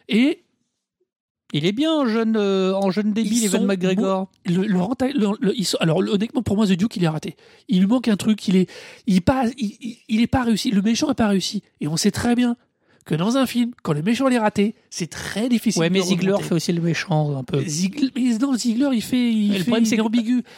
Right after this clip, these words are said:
Speaker 1: Par
Speaker 2: alors,
Speaker 1: contre,
Speaker 2: à la
Speaker 1: Christian,
Speaker 2: démarche,
Speaker 1: le
Speaker 2: le,
Speaker 1: personnage, attends,
Speaker 2: la
Speaker 1: je, je finis
Speaker 2: vas-y,
Speaker 1: juste
Speaker 2: vas-y.
Speaker 1: avec ça, avec ce truc. Zi-, pour moi, The Duke, il est raté, il est pas assez méchant, il est pas assez charismatique pour être le méchant. Sauf à la scène de fin.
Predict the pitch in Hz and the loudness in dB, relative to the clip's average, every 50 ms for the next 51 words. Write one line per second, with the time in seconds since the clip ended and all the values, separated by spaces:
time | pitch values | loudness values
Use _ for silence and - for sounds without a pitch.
0 | - - - 170 185 185 185 196 208 220 - 208 208 208 247 285 330 339 - - | -4 0 0 2 2 2 2 2 2 2 2 2 2 2 2 2 2 0 -2 -4
1 | 359 240 185 190 208 170 170 240 - - 254 254 254 175 214 190 196 165 214 254 | -4 -2 0 0 2 2 2 2 2 2 0 0 0 0 0 0 0 0 -2 -4
2 | 196 160 - 247 247 220 196 277 208 190 - 202 185 - - 190 - - - - | -4 -2 -2 0 0 2 2 2 2 2 0 0 0 -2 -4 -4 -6 -8 -12 -20
3 | - - _ - 165 170 - - - 196 - - 175 - - _ - 269 - - | -20 -10 _ 0 0 0 0 -2 -4 -2 0 -2 -2 -2 -6 _ -4 -2 -2 -2
4 | 240 - 202 196 233 277 254 196 220 185 208 285 - - 220 202 190 175 185 - | 0 -2 -2 0 0 0 0 0 0 0 0 -2 -2 -2 0 0 0 0 0 0
5 | 269 226 196 170 - 240 214 208 - - 220 202 202 190 196 185 - 240 226 220 | 2 2 2 2 2 0 0 0 0 0 0 0 0 0 0 0 0 0 2 2
6 | 196 190 - - 190 185 - - 240 220 208 208 - - 220 185 196 180 - 233 | 0 0 0 0 0 0 0 0 0 0 0 0 -2 -4 -2 -2 -2 -2 0 -2
7 | 185 - - 247 202 - - 208 170 196 202 - - 202 180 180 170 139 - 175 | -2 -2 -2 -6 -6 -2 0 2 2 2 2 2 0 2 2 2 2 2 0 -2
8 | 156 - _ - - - _ _ - - - 320 311 - 247 220 185 - 240 240 | -4 -4 _ -20 -20 -20 _ _ -2 0 2 2 2 4 2 2 2 2 0 0
9 | 202 202 - - 165 - | 2 0 0 -2 -6 -10